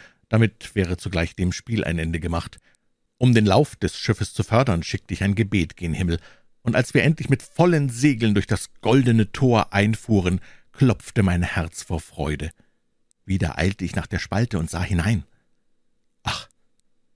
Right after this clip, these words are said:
mein Hoffen war vergeblich gewesen. Bacchus saß da und lallte mit schwerer Zunge. Seine schwimmenden Augen waren blutunterlaufen, sein dunkles Gesicht glühte und er wiegte sich trunken hin und her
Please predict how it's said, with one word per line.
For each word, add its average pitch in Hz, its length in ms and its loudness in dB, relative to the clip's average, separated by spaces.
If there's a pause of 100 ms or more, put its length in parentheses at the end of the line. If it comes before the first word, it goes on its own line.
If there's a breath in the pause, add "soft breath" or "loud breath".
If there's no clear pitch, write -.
mein 98 180 -2
Hoffen 117 240 -2
war 95 80 2
vergeblich - 480 -2
gewesen. 80 400 -4 (640)
Bacchus 120 400 0
saß 117 300 0
da 107 180 2
und 92 320 0
lallte 110 360 4
mit 101 180 2
schwerer 107 420 -2
Zunge. 113 420 0 (640 loud breath)
Seine 131 280 2
schwimmenden 147 460 2
Augen 123 380 2
waren 110 240 2
blutunterlaufen, 110 880 0
sein 92 180 0
dunkles - 420 -4
Gesicht - 520 -6
glühte 120 460 0
und 95 180 -4 (300 loud breath)
er 92 240 -6
wiegte 113 380 -6
sich 90 300 -8
trunken 123 560 -4
hin 123 280 -2
und 95 240 -4
her 117 340 0